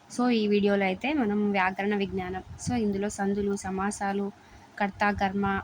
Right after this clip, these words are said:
క్రియలు, ఆ, సమాపక, సమాపక, so, ఇవన్నీ గ్రామర్ పార్ట్ ఇచ్చేశారు. Very, very important topic అన్నమాట ఇది. So, ఒకసారి ఏమి ఇచ్చారో మొత్తం చూసిద్దాం అన్నమాట, ఓకేనా?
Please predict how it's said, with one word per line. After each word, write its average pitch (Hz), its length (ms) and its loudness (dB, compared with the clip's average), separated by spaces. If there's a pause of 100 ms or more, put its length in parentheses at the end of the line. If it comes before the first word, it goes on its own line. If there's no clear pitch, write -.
(200)
క్రియలు, 202 500 0 (500)
ఆ, 233 160 -2
సమాపక, 202 640 0
సమాపక, 196 680 -4 (280)
so, 269 60 0
ఇవన్నీ 214 460 0
గ్రామర్ 196 300 0
పార్ట్ 196 240 -6
ఇచ్చేశారు. 202 400 -4
Very, 202 360 0
very 214 180 2
important 196 480 -2
topic 180 400 -8
అన్నమాట 185 300 -12
ఇది. 220 260 -4 (920)
So, 262 140 -4 (1400)
ఒకసారి 208 520 -2
ఏమి 208 140 4
ఇచ్చారో 208 300 0
మొత్తం 220 340 0 (100)
చూసిద్దాం 185 400 -4
అన్నమాట, 180 300 -8
ఓకేనా? 202 260 -4